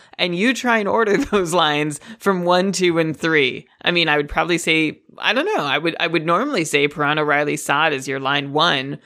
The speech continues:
But the way Perron and O'Reilly have been playing, I wouldn't say that. I'd say Tarasenko Buchnevich Thomas is your line one. Uh, Shen Barbashev Kyrou is prob-, de-, the one that's definitely not your top line.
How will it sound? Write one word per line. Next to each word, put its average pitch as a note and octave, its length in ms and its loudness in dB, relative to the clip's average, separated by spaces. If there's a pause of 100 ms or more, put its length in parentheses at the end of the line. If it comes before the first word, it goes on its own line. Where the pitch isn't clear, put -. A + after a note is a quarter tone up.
(120)
But E3+ 100 0
the D#3+ 60 -2
way D#3+ 140 0
Perron D#3 280 0
and D3+ 100 -2
O'Reilly E3 340 0
have D3 100 -2
been C#3+ 120 -8
playing, C3+ 360 -6
I B2+ 80 -4
wouldn't G3+ 240 2
say A#2+ 140 -2
that. - 200 -6
I'd B2+ 120 -6
say C#3 100 -4
Tarasenko D3 420 -2
Buchnevich D3 520 -4
Thomas A3 300 0
is D3 100 -8
your D3 100 -4
line C#3 260 -2
one. C#3 320 -4 (360)
Uh, A#2+ 360 -2 (200)
Shen F3 360 -2
Barbashev D#3 400 0
Kyrou D3+ 400 -2
is E3+ 200 -4 (520)
prob-, E3 340 -2
de-, D#3+ 160 2
the D#3+ 120 -2
one D#3+ 140 2
that's D3+ 180 -4
definitely B3 300 2
not A#3 200 0
your G#3+ 100 2
top G#3 260 0
line. G#3+ 360 0